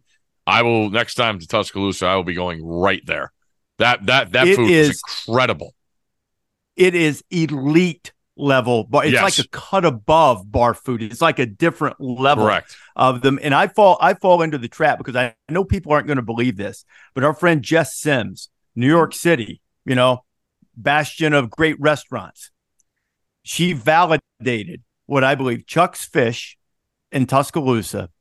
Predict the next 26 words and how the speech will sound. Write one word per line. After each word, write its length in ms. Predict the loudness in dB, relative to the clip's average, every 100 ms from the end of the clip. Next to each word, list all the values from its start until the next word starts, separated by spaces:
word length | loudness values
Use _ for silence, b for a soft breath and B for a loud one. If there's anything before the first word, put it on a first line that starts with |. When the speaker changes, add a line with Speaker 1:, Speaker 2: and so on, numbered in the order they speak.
| _
Speaker 2:
is 280 | 2 2 2
the 60 | -2
Speaker 1:
Sushi. 100 | 2
Speaker 2:
best 360 | 2 2 -2 -8
sushi 580 | 0 0 0 -6 -6 -4
I've 200 | -2 -2
Speaker 1:
Mm. 60 | -2
Speaker 2:
ever 260 | 0 2 2
had. 360 | 2 0 0 -8 _ _ _ _ _
And 240 | -2 0 -2
Jess 380 | 0 2 2 0
said 260 | 0 0
the 100 | -2
same 380 | -8 -2 -2 -2
thing. 220 | -2 -4
She 180 | -4 -2
was 320 | -2 -2 -8 -10
confounded 840 | -8 -8 -2 0 2 0 0 -4 -4
and 160 | -6
astounded. 760 | -6 -10 -10 -2 0 0 -4 -10
But 120 | -6
that, 220 | 0 0 B B B
and 160 | 0
so 100 | 4
I, 200 | 2 2 0
I, 360 | 2 2 0